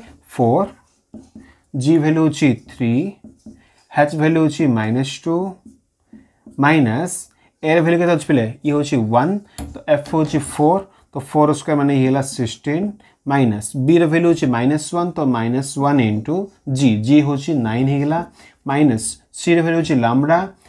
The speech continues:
एच रो वैल्यू होछि माइनस टू होल स्क्वायर माने ये होला फ़ोर इक्वल टू ଜିରୋ। तो ठीक सॉल्व कर दबा को, ये होला माइनस lambda प्लस, प्लस ऑफ माइनस ये माइनस हे गेला पहले, तो कते होला ट्वेंटी फ़ोर, सॉरी ट्वेल्व,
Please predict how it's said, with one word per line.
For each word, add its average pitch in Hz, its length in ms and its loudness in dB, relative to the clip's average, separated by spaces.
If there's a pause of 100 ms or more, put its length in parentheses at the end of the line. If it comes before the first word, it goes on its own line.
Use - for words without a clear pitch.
(200)
एच 151 240 -4
रो 170 60 0
वैल्यू 156 200 2
होछि 151 180 -2
माइनस 143 400 2
टू 151 120 2
होल 139 160 0
स्क्वायर 139 220 -4
माने 135 140 0
ये 135 120 4
होला 143 120 -2
फ़ोर - 640 -10 (220)
इक्वल 110 260 -2
टू 127 60 4
ଜିରୋ। 127 260 0 (600)
तो - 160 -4
ठीक 160 160 4
सॉल्व 170 220 4
कर 175 120 2
दबा 180 220 4
को, 196 300 -2 (240)
ये 151 80 0
होला 156 160 2
माइनस 127 480 2
lambda 170 400 2 (720)
प्लस, 143 360 -2 (160)
प्लस 143 220 -2
ऑफ 160 140 0
माइनस 156 320 2
ये 156 80 4
माइनस 131 380 2
हे 165 40 2
गेला 165 180 2
पहले, 170 240 0
तो - 560 -12
कते 170 180 0
होला 160 180 4
ट्वेंटी 139 400 -2
फ़ोर, 151 480 0 (320)
सॉरी 120 220 -2
ट्वेल्व, 127 420 -2